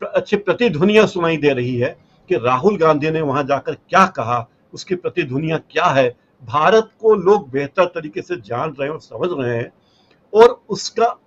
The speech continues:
अच्छा नतीजा ये निकलेगा कि हमारे प्रधानमंत्री बहुत सारे ऐसे काम जो वे अब तक करते आए हैं।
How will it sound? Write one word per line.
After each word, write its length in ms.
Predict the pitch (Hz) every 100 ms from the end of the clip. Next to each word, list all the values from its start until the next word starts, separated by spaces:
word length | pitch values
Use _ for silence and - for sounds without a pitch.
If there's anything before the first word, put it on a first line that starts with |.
| -
अच्छा 300 | 185 - 247
नतीजा 400 | 202 196 190 175
ये 160 | 156
निकलेगा 440 | 170 147 156 143 156
कि 120 | 147
हमारे 240 | 127 147
प्रधानमंत्री 720 | 131 117 120 143 139 135 147 135 _ _ _
बहुत 300 | 123 208 -
सारे 380 | - 170 170 185
ऐसे 200 | 135 175
काम 340 | - 143 165
जो 220 | 165 160 156
वे 120 | 175
अब 220 | 196 185 -
तक 120 | 202
करते 320 | 160 143 147
आए 200 | 131 113
हैं। 140 | 107